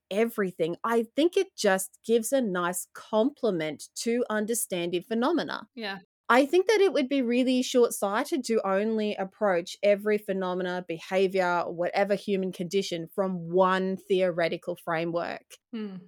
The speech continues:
Speaker 1: Evolutionary perspectives just provide a nice complement to social perspec-, particularly social perspectives, I feel. The best perspective will be an interactionist one, where you can consider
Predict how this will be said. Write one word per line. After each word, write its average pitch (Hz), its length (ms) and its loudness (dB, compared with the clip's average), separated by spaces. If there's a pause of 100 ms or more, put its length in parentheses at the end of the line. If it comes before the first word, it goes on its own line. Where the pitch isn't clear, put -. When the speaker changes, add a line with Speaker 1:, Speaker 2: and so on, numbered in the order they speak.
(120)
Speaker 1:
Evolutionary 262 640 2
perspectives 202 720 -2
just - 420 -6
provide 170 400 0
a 170 60 -2
nice 170 400 -4
complement 180 720 -4
to 160 100 -12
social 190 560 -4
perspec-, 190 500 -6
particularly 180 600 -4
social 156 420 -8
perspectives, - 680 -10
I 175 120 -10 (120)
feel. 202 380 2 (240)
The 214 100 4
best 208 540 2 (100)
perspective 180 800 -2
will 180 300 4
be 165 720 0
an 196 180 2
interactionist 165 800 -4
one, 156 400 -8
where 165 400 2
you 170 220 -6
can 165 160 -8
consider 160 480 -4